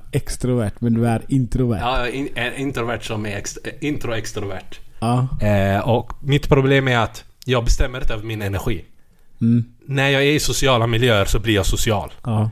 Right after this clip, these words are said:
Speaker 2: Men så fort det där är över så blir jag galet introvert.
Speaker 1: Ja.
Speaker 2: Jag behöver ladda batterierna.
Speaker 1: Mm.
Speaker 2: Och det är då jag kommer hem.
Speaker 1: Hur, hur, hur, hur, hur mycket tid skulle du säga att du avsätter till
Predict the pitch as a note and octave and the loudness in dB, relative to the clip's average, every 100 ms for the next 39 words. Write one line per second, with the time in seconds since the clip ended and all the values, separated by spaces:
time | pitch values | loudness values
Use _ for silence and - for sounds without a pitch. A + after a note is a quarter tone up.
0 | - A#2 A#2 - B2 B2 A2+ G#2+ A2 A2+ | -2 -4 -2 -2 -2 -2 0 0 2 4
1 | F#2+ G#2 A2 - G#2+ G#2 G#2+ G2 G#2 A#2+ | 4 2 -2 -2 -2 0 2 2 2 0
2 | A2+ G#2 E2 - - - A2 A2 A2+ A2 | 0 -2 -4 -8 -14 -4 0 2 2 2
3 | A2 G#2+ G#2+ G2 G2 - G#2+ F#2+ F2+ G#2 | 4 4 2 2 2 2 0 -2 -2 -6
4 | - - A#2 A#2 A#2 - - A#2 B2+ B2 | -6 -2 0 0 -2 -10 -6 0 2 2
5 | A2 - A#2 - B2 F2 - - - - | 0 -4 -4 -2 -2 -4 -12 -14 -16 -20
6 | - - - - - - D#3+ F#3 E3 F3+ | -20 -20 -16 -12 -10 -2 -2 2 2 4
7 | F#3 E3 F3 F3+ D#3 E3+ E3 E3 D#3 E3+ | 4 2 0 0 2 2 2 2 2 2
8 | D#3+ D#3 D3+ D3 C3 - C3+ B2 B2 - | 2 2 2 2 0 -2 0 2 2 2
9 | B2 A2 A#2+ C#3 B2 G2+ - - A2 - | 2 0 0 2 2 0 -2 0 -2 0
10 | B2+ B2 A#2 - B2 A#2 | 0 2 -2 0 0 0